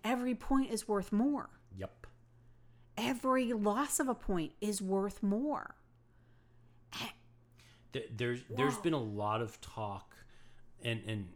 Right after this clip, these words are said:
Speaker 2: yeah, a little early on it, but a lot of talk that this season could be Valtteri's best and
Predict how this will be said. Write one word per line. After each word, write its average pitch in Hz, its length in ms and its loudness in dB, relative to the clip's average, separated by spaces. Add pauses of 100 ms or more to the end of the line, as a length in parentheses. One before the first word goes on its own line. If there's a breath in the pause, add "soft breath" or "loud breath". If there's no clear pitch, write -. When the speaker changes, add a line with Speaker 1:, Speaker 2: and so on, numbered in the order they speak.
(140)
Speaker 2:
yeah, 98 220 -4
a 95 260 -12
little 107 280 -4
early 123 320 0
on 90 160 -8
it, 92 120 -12 (800 loud breath)
but 120 180 0
a 113 40 0
lot 107 340 -2
of 110 120 -8
talk 113 380 -8 (200)
that 101 200 -10 (240)
this 131 240 -2
season 113 680 -4 (580 soft breath)
could 123 400 -4
be 110 540 -2 (360)
Valtteri's 113 840 -2
best 117 680 -6
and 110 140 -6